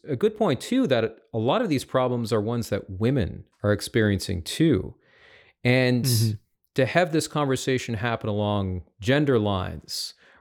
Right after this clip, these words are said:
Speaker 1: rather than, say, generational lines, class
Speaker 2: Mm.
Speaker 1: lines, or a mix of the th-, of these sorts of, uh, divisions, I don't know. For me, that would make it more relevant.
Speaker 2: Mm.
Speaker 1: So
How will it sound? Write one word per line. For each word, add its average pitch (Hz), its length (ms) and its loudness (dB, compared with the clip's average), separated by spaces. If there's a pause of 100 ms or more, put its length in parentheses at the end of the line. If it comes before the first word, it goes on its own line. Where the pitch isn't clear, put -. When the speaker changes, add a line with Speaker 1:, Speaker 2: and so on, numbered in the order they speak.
(100)
Speaker 1:
rather 127 360 2
than, 117 220 2
say, 107 240 0
generational 98 920 0
lines, 87 760 -6 (540)
class 127 540 0
Speaker 2:
Mm. - 40 -2
Speaker 1:
lines, 107 760 0 (440)
or 127 220 4
a 110 40 4
mix 127 480 0
of 107 160 2
the 101 100 0
th-, - 140 -12 (120)
of 98 440 -2 (240)
these 110 380 2
sorts 107 260 4
of, 92 320 -2
uh, 98 160 0
divisions, 92 760 0 (580)
I 135 80 2
don't 156 80 2
know. 151 140 2
For - 180 -2
me, 160 260 2
that 147 160 0
would 127 160 -4
make 123 220 -2
it 110 100 -6
more 104 240 -4
relevant. 107 720 -4
Speaker 2:
Mm. 135 160 2
Speaker 1:
So 139 360 2